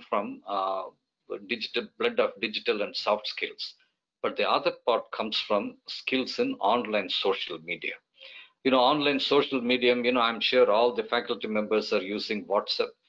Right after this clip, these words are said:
and I'm sure, uh, their students are also interacting with them occasionally on WhatsApp. It can't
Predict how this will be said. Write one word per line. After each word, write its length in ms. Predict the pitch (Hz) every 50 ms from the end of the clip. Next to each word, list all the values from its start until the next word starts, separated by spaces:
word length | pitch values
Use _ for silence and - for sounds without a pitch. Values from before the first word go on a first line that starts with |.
| _ _ _ _ _ _ -
and 140 | 101 - 113
I'm 160 | 107 107 107
sure, 300 | 107 - 123 123 117 98 - 98
uh, 220 | 101 101 98 95 95
their 220 | 92 107 104 98 -
students 500 | - - - 147 156 151 143 120 - -
are 80 | 107
also 300 | 104 107 107 104 - 110
interacting 580 | 104 98 90 - 107 104 104 - - - 101 95
with 140 | 92 92 -
them 160 | 104 95 92
occasionally 640 | 90 87 - - 98 92 - - 98 95 90 92 92
on 140 | 90 90 85
WhatsApp. 400 | 87 98 107 104 - - 101 -
It 140 | - _ - -
can't 220 | 110 110 107